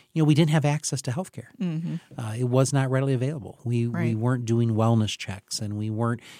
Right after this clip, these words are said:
Speaker 1: engaged in that. And not any fault of my parents. We, we, we were poor. And, uh, you know, we had food, uh, and we had, you know, shelter. And were there times where, you know, we didn't know where that food was coming from? Certainly. But we also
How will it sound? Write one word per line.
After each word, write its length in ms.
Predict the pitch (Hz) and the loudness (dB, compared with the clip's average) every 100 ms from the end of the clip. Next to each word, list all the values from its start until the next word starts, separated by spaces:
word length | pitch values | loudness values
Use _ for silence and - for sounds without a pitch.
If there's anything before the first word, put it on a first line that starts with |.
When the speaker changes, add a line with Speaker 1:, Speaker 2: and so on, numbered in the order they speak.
| - | -10
Speaker 1:
engaged 600 | 123 123 113 120 117 104 | -2 0 4 4 4 0
in 120 | 104 95 | -4 -6
that. 200 | 95 120 | -8 -2
And 100 | 127 | 2
not 260 | 151 196 - | 4 2 0
any 200 | 156 143 | 0 0
fault 320 | - 131 113 | 2 0 0
of 140 | 107 | -2
my 140 | 107 98 | -6 -6
parents. 480 | - 180 104 - | -4 -4 -4 -6
We, 340 | 113 127 127 135 | -2 -2 -2 -4
we, 260 | 123 117 120 | -2 -2 -2
we 280 | 135 123 | -4 -2
were 160 | 113 139 | 0 -2
poor. 480 | 139 156 196 - - - - - - - | 0 -2 -2 -6 -16 -20 -20 -20 -18 -6
And, 460 | 120 117 113 107 113 | 0 0 0 -2 -4
uh, 420 | 107 107 104 107 | -4 -4 -6 -8
you 140 | 127 120 | -6 -4
know, 60 | |
we 120 | 107 107 | -4 -4
had 260 | - 107 | -2 -4
food, 560 | 95 - 135 185 185 151 | -2 2 4 4 0 -2
uh, 40 | |
and 540 | 143 135 135 127 120 113 | -4 -2 -2 -4 -4 -4
we 120 | 107 | -4
had, 340 | 104 113 110 104 - - - | 0 0 0 -4 -16 -20 -8
you 80 | 104 | -6
know, 60 | |
shelter. 800 | - 143 180 - 175 165 160 143 113 | 2 4 4 4 0 2 0 -2 -2
And 600 | 123 117 110 110 107 101 - | 0 0 0 -2 -4 -8 -10
were 200 | 120 120 | -6 -4
there 140 | 110 | -4
times 500 | 107 - 131 131 120 | -4 0 4 4 4
where, 400 | 113 120 117 117 107 - - _ | 4 4 4 2 -2 -10 -20 _
you 100 | 120 | -6
know, 80 | 107 | -2
we 120 | 113 | 2
didn't 220 | 123 123 | 4 6
know 140 | 117 131 | 8 8
where 140 | 156 | 8
that 180 | 147 135 | 6 4
food 240 | - 147 | 4 4
was 140 | 139 - | 2 0
coming 280 | 143 143 | 2 2
from? 220 | 131 139 127 | 2 0 0
Certainly. 360 | - 117 110 | -2 -2 -2
But 160 | 107 147 | -2 0
we 120 | 160 | 0
also 480 | - 165 190 - 160 | 2 2 2 4 2